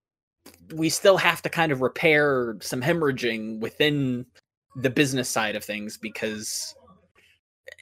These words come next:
it's not good. None of this is good, and we're still basically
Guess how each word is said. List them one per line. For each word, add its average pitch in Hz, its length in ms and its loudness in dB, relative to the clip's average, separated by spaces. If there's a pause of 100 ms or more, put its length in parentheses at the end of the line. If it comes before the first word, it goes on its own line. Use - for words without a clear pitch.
it's - 340 2
not 185 240 0
good. 135 320 0 (360)
None 165 220 -2
of 196 60 4
this 190 160 6
is 143 140 2
good, 117 440 4
and 127 180 -2
we're 135 100 4
still 156 400 6 (640)
basically 139 920 6